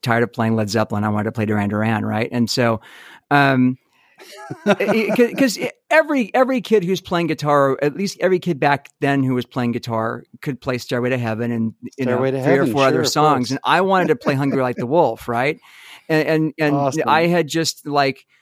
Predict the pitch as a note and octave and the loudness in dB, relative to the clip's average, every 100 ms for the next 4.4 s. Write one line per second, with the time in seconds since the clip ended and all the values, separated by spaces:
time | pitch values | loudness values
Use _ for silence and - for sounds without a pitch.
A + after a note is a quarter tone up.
0 | _ _ C#3+ D#3+ D3 D#3 - D3 C#3+ C3 | _ _ 0 2 2 0 0 0 0 0
1 | B2+ - C3+ B2 B2 A#2 B2+ A#2+ A2+ B2 | -2 -4 0 0 0 0 0 0 -2 -2
2 | A#2 B2 A#2 - B2 A#2 G#2+ - A#2+ A2+ | -2 -2 -6 -2 2 2 0 -2 0 0
3 | A2 G#2+ A#2+ A2+ A2 - A2+ A#2+ A2+ - | 0 0 -2 0 0 0 0 0 0 -2
4 | B2+ A#2 A#2 | -2 0 0